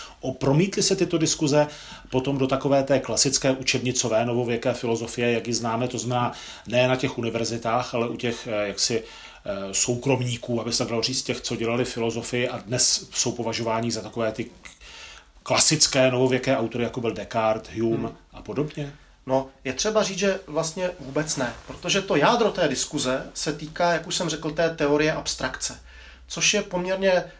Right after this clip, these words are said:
Speaker 2: komplikovaná záležitost, která vlastně jde zpátky až někam, eh, k Avicenovi, k, eh,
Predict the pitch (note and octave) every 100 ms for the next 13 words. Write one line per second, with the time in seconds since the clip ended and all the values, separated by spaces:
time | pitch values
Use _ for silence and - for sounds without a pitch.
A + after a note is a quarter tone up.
0 | - - D3 - E3 F3+ E3+ F3 E3+ E3+
1 | E3 B2+ B2+ B2+ C3+ D#3 E3 D#3+ - D3
2 | D3 C#3 C3+ - C3 - D3+ C#3+ C3+ B2+
3 | - B2 B2 D3 C#3 - - C3 C3+ C3
4 | B2+ - - B2+ B2 A#2 - B2+ C#3+ -
5 | C#3 C#3 D3 D3 D3 - C#3+ B2+ C3 -
6 | -